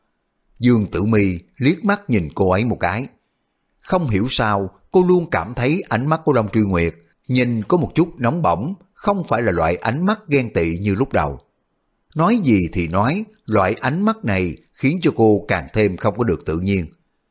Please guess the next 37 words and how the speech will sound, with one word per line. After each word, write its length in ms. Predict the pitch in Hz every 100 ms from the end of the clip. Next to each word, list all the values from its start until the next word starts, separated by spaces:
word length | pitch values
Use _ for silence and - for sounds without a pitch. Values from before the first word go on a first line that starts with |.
| _ _ _ -
"Đã 180 | 110 139
thu 200 | - 160 -
thập 260 | 95 -
đủ 220 | 98 107 160
cái 80 | 170
thẻ 140 | 113
bài 160 | 98 87
gỗ 160 | 98
đào 260 | 113 90 82
rồi, 240 | 92 90 - _ _ -
chúng 200 | 143 196
ta 320 | 151 101 95 87 _
phải 120 | 120 131
sửa 200 | 110 127
soạn 260 | 107 87
hành 260 | 87 87 85
lý 280 | 120 190 220 _ -
để 100 | 107
chuẩn 280 | 107 104 147
bị 320 | 85 82 95 _
đi 180 | 117 107
Châu 240 | 90 104 95
Tây 200 | 98 95
thôi." 220 | 92 95 82 _ _ _ _ _ _ _ -
Dương 260 | 147 143
Tử 180 | - 90
Mi 340 | 110 101 95 82 _ _
tránh 240 | 127 127 160
né 140 | 113 131 -
ánh 220 | 117 160
mắt 140 | 175
của 80 | 165
Long 160 | 123 104
Truy 120 | 110
Nguyệt, 360 | 98 85 76 - _ _ -
cô 180 | 170 139
nói 200 | 151